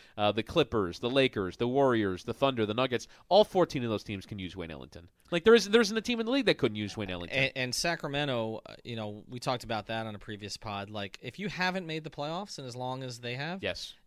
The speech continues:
Speaker 2: it's worth
Speaker 1: Correct.
Speaker 2: getting yourself. Now, do I think they're gonna make the playoffs? No.
Speaker 1: They're
Speaker 2: Uh,
Speaker 1: sitting at eight right now. They can talk themselves into it.
Speaker 2: they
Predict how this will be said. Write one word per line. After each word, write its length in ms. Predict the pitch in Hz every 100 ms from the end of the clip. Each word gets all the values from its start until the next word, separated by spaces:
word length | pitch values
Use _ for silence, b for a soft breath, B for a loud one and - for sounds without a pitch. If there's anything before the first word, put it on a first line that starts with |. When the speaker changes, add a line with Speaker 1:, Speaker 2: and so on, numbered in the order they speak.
| -
Speaker 2:
it's 220 | 151 135
worth 680 | 123 147 147 127 - - -
Speaker 1:
Correct. 340 | 113 98 -
Speaker 2:
getting 220 | - 139 127
yourself. 320 | 117 123 117
Now, 140 | 131
do 120 | 117
I 100 | 127
think 240 | 117 143 117
they're 160 | 123
gonna 200 | 113 107
make 220 | 101 131 -
the 60 | 220
playoffs? 560 | 240 254 254 - -
No. 420 | 127 117 87 92 - b b b -
Speaker 1:
They're 80 |
Speaker 2:
Uh, 40 | 233
Speaker 1:
sitting 200 | 269 247
at 60 | 214
eight 160 | 254
right 160 | 156 131
now. 100 | 127
They 100 | 135
can 100 | 151
talk 180 | 196 165
themselves 320 | 143 139 123
into 140 | 180
it. 40 |
Speaker 2:
they 60 | 135